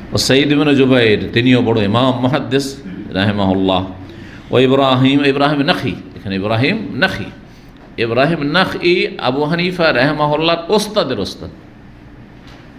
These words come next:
দাদা ওস্তাদ, দেশের ভাষায়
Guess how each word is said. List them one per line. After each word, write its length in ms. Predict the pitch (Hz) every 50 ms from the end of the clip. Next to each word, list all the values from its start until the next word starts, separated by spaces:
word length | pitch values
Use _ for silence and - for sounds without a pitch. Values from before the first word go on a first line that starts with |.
| - - - - - -
দাদা 240 | 107 139 147 139 131
ওস্তাদ, 380 | 120 110 - - - 95 78 - - - - - - - - - - - - - - - - - - - - - - - - - - - - - - - -
দেশের 340 | - 120 113 - 131 120 123 131 123 - - - - - - - - - - - - - - - - - - -
ভাষায় 380 | - - - - 123 117 131